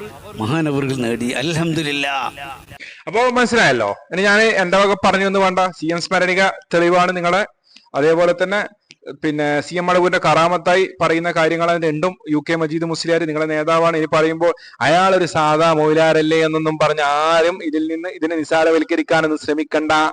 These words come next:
Speaker 2: ആയിരക്കണക്കിന് ആളുകളെ മുന്നിലിരുത്തിക്കൊണ്ട് തന്നെയാണ് ഈ പുരോഹിതന്മാർ ഇത്തരത്തിലുള്ള കാര്യങ്ങൾ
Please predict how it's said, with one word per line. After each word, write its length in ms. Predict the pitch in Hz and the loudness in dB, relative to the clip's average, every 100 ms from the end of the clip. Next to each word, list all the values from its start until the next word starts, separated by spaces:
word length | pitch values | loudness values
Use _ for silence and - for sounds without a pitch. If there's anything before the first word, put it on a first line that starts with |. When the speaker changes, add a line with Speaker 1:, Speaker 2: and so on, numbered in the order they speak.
| - - 131 | -6 -10 -2
Speaker 2:
ആയിരക്കണക്കിന് 680 | 143 175 180 190 180 180 | 2 2 0 0 -2 0
ആളുകളെ 400 | 165 165 175 180 | 0 2 2 2
മുന്നിലിരുത്തിക്കൊണ്ട് 800 | 165 160 170 165 160 160 170 170 | 2 0 0 -2 -2 -2 0 2
തന്നെയാണ് 340 | 165 165 165 160 | 2 0 0 0
ഈ 40 | |
പുരോഹിതന്മാർ 640 | 151 151 156 160 165 160 160 | 0 2 2 2 0 0 0
ഇത്തരത്തിലുള്ള 460 | 160 165 151 156 | 0 -2 -2 -2
കാര്യങ്ങൾ 500 | 151 156 156 156 156 | 0 0 2 0 0